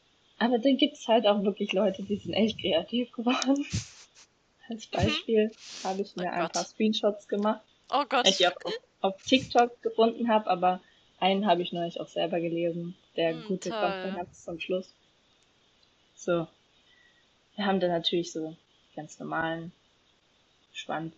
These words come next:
Speaker 1: et cetera. Aber dann gibt es auch noch Lustschwert.
Speaker 2: Mhm.
Speaker 1: Ja. Schwert. Mhm.
Speaker 2: Ja. Mhm.
Speaker 1: Oder auch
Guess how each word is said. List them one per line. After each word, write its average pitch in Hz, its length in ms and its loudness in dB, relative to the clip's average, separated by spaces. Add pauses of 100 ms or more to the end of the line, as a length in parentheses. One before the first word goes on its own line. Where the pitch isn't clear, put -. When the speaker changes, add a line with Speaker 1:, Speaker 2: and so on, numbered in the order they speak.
(200)
Speaker 1:
et - 40 -20
cetera. 160 580 -4
Aber 202 200 4
dann 247 160 2
gibt 269 180 0
es 285 140 -6
auch 285 180 2
noch 320 280 0 (400)
Lustschwert. - 720 2 (1700)
Speaker 2:
Mhm. 269 140 0
Speaker 1:
Ja. 302 360 2 (600)
Schwert. - 440 0 (760)
Mhm. 208 180 -4 (480)
Speaker 2:
Ja. 240 340 -8
Mhm. 330 460 -20 (600)
Speaker 1:
Oder 196 640 4
auch 185 240 -2